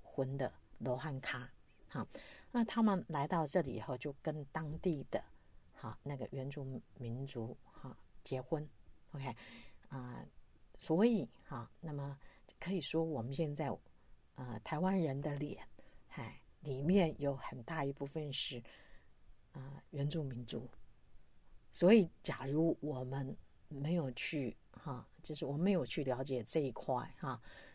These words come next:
那我们就可能，呃，不太容易了解台湾的，哈，那个，呃，整个文化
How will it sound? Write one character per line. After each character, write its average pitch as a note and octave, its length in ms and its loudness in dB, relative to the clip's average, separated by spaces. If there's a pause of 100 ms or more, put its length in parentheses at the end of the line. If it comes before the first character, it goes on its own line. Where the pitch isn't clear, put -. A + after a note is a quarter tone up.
那 E3 140 -2
我 A#2+ 220 -2
们 B2+ 180 -2
就 C#3+ 340 -2 (220)
可 - 160 -6
能， B2 260 -2 (520)
呃， A2 360 -4 (280)
不 D3+ 80 -2
太 D3+ 400 -2
容 C3 280 -4
易 C#3 140 -2
了 A#2+ 180 -2
解 B2 300 -2 (320)
台 B2+ 200 -4
湾 C#3+ 320 -2
的， C3+ 220 -2 (220)
哈， A#2+ 320 -6 (180)
那 B2+ 140 -8
个， B2+ 80 -6 (320)
呃， B2+ 340 -12
整 B2+ 200 -4
个 B2+ 200 -2 (280)
文 C3+ 240 -4
化 C#3+ 360 -8